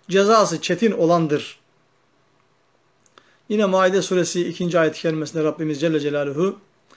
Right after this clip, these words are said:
Bismillahirrahmanirrahim. وَتَعَاوَنُوا عَلَى الْبِرِّ وَالتَّقْوَى وَلَا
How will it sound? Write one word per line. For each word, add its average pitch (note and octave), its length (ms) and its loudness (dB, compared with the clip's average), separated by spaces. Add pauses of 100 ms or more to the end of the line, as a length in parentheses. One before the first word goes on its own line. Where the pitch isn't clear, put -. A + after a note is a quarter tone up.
(280)
Bismillahirrahmanirrahim. D#3 1300 -4 (1300)
وَتَعَاوَنُوا A3 1300 4
عَلَى G3 240 4
الْبِرِّ F3 340 -2 (160)
وَالتَّقْوَى D3+ 760 0 (1000)
وَلَا G3+ 240 4